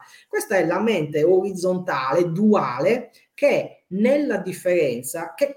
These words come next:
che coglie solo differenze e le coglie perché fa paragoni e quindi si fa sempre una scaletta dove qualcuno è meglio di qualcun altro.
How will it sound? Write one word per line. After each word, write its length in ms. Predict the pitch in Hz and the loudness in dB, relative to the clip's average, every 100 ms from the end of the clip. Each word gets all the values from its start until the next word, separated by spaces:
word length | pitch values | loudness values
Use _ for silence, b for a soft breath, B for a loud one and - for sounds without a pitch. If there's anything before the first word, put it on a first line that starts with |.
| - | -8
che 160 | 320 | -8
coglie 320 | - 220 180 | 4 4 6
solo 360 | - - 349 302 | 0 -2 -2 -2
differenze 1000 | 190 - 165 139 131 127 131 127 - _ | -2 -4 -2 -2 -4 -6 -8 -10 -14 _
e 140 | 233 | -2
le 140 | 285 311 | -2 -4
coglie 320 | 359 370 339 | -4 -2 -2
perché 260 | 226 214 220 | -2 -2 -2
fa 260 | - 254 | -4 -10
paragoni 560 | - 208 180 151 139 180 | -8 -4 -2 -2 -2 -4
e 60 | - | 0
quindi 220 | 392 220 | 0 0
si 120 | 233 | -4
fa 200 | 214 151 | -6 -8
sempre 440 | - 302 339 349 | -6 -4 -2 -2
una 160 | 240 208 | -2 -2
scaletta 520 | 202 - 165 151 160 | -4 -4 -4 -4 -4
dove 240 | 208 226 220 | -4 -2 -2
qualcuno 600 | 277 320 320 370 359 320 | -2 -2 0 2 2 0
è 60 | |
meglio 300 | 247 240 226 | 0 0 0
di 80 | 220 | -2
qualcun 340 | 202 160 170 | -2 -4 -6
altro. 460 | 135 123 120 135 - | -12 -14 -18 -20 -20